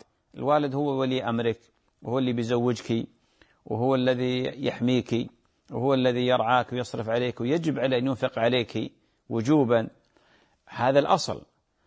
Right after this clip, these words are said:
في حالات استثنائية البنت تقول: "إذا رحت لأبوي أنا على خطر"، ت-،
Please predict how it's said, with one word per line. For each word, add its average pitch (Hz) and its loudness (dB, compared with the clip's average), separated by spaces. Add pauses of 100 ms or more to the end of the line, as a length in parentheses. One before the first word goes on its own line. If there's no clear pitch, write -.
(260)
في 123 -4
حالات 143 2
استثنائية 160 -2 (280)
البنت 143 -4
تقول: 143 0
"إذا 135 2
رحت 160 0
لأبوي 135 2
أنا 143 0
على 147 0
خطر"، 113 -6 (800)
ت-، 101 -6